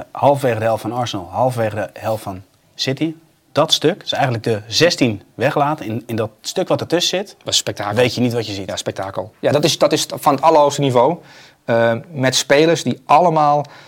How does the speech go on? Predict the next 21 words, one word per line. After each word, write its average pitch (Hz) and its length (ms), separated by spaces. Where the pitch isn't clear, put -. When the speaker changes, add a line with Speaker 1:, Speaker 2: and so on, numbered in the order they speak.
Speaker 2:
ehm, 120 560
ja, 123 340
ook 151 220
geprepareerd 147 560
zijn 143 220
om 131 80
dat 139 140
niveau 131 300
te 131 100
leveren. 151 360
En 139 300
je 143 80
hebt 185 140
natuurlijk 147 320
bij 123 140
City 127 300
geen 113 180
Rodri. 104 440
Dat - 120
weten 117 260
we. 85 80